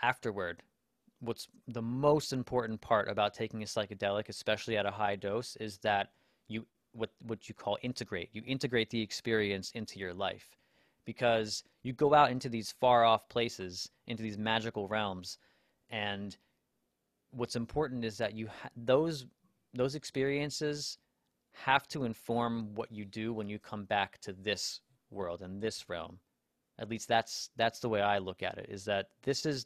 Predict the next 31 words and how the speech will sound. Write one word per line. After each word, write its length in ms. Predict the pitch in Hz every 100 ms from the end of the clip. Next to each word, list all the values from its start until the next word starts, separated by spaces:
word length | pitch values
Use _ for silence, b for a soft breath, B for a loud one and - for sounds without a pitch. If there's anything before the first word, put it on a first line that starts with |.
| -
our 120 | 120
default 600 | 120 127 127 135 135 131 _
realm 320 | 113 127 135
here, 360 | 131 131 131 151 _ -
our 100 | 104
default 500 | - 117 - 135 120
mode 180 | 123 123
of 100 | 120
consciousness. 760 | 135 131 147 - 147 147 - _ _ _ -
And 360 | 113 107 107 101 _ _ _ _ _ _ _ _
when 100 | 120
we 80 | 120
come 240 | 139 131
back, 440 | 107 123 101 - - _ _ _ _ _ _
we 80 | 113
have 220 | 110 113
to 100 | - -
integrate 480 | 131 135 123 120 107
those 180 | 113 107
experiences 720 | - - 113 107 107 104 - _
into 340 | 151 156 -
this 280 | 110 107 -
mode 260 | 110 107 101
of 100 | 95
consciousness, 580 | - 101 - - 101 -
because 600 | 101 - 101 98 92 - _ -
if 160 | -
not, 400 | 113 151 123 113 _ _ _ _ _ _ _ _ _ _ _ _ _ -
there's 240 | 113 110
like 180 | 113 107
a, 340 | 107 101 98